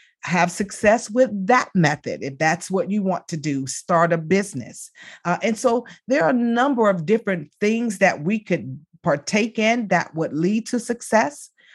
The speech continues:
but it's gonna take us to meditate on the method. What's the method that you want to use to be successful? Um, you know,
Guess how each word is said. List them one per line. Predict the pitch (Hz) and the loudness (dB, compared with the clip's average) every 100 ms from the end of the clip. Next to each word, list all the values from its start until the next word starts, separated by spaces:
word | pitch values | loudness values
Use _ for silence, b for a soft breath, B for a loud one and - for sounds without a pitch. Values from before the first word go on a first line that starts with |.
| b - | b -2
but | 220 | 0
it's | 262 | 0
gonna | - 254 240 | 2 2 2
take | - 240 233 | 0 -2 2
us | 202 190 | 2 0
to | - | 0
meditate | 185 156 180 240 - 220 220 - | 0 4 2 2 -2 -4 -4 0
on | 196 220 | 2 4
the | 220 | 4
method. | 196 208 277 151 156 | 4 4 2 -2 0
What's | 202 262 - | -2 -2 0
the | |
method | 254 214 233 - 226 | 2 2 2 -2 -2
that | 185 185 | 0 2
you | 202 220 | 0 2
want | 233 233 | 0 -2
to | - | -4
use | 208 214 262 220 196 208 - b b b | -2 0 0 0 -2 -4 -8 b b b
to | 226 | -2
be | 180 185 | 0 -2
successful? | 214 254 254 - 330 - - - _ b b b - | -2 -4 -4 0 0 -2 -12 -12 _ b b b -6
Um, | 170 160 156 | -4 -2 -2
you | 202 | 0
know, | 170 180 226 | 4 4 2